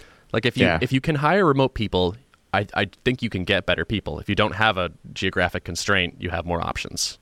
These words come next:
Speaker 1: right?
Speaker 2: Right.
Speaker 1: But then you have this brand new challenge of how do you make a team that's as good while distributed as one that's sitting next to each other? And I,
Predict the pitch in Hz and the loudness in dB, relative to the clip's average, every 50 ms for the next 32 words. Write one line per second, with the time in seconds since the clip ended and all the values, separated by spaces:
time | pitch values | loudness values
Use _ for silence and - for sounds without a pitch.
0 | _ _ _ _ _ - 87 92 95 82 - 95 87 - - - - 101 - 107 | _ _ _ _ _ -2 0 0 0 0 0 0 0 0 -2 0 -2 2 2 2
1 | 107 104 98 104 98 90 92 95 - - 113 101 90 87 107 123 - - 87 78 | 2 2 2 2 0 2 0 -4 -4 0 0 2 2 2 0 0 0 0 -2 -2
2 | 80 82 87 90 - - 85 82 82 92 - - _ - - - - - 113 110 | -2 -4 -6 -6 -4 -4 -2 -4 -4 -6 -10 -16 _ -20 -20 -14 -4 0 0 0
3 | 110 110 107 104 101 - 98 - - 104 90 90 - - 95 98 98 92 92 98 | 2 0 0 0 0 0 -2 -2 -2 -2 -2 -2 -2 0 0 0 0 0 0 0
4 | 90 92 87 98 - _ _ - - - - - - 95 90 90 - 85 - - | 0 0 -2 -6 -12 _ _ -20 -20 -20 -20 -12 -4 -2 0 0 0 -2 -4 -2
5 | 113 95 90 82 82 80 - - 78 80 82 85 85 - 82 82 80 80 82 82 | 0 0 2 0 0 -2 -4 -4 -4 -4 -2 -4 -6 -6 -4 -4 -2 -2 -4 -4
6 | - - - - - - - 87 85 - - - - - - - - 62 65 - | -4 -6 -8 -6 -6 -4 -4 -4 -4 -4 -6 -8 -8 -10 -8 -6 -6 -6 -6 -8
7 | - _ - - - - - - - - - _ - 92 87 85 80 - - - | -10 _ -20 -20 -20 -20 -20 -20 -20 -20 -20 _ -6 -4 -4 -4 -4 -6 -6 -8
8 | - - 90 90 | -6 -2 -2 -2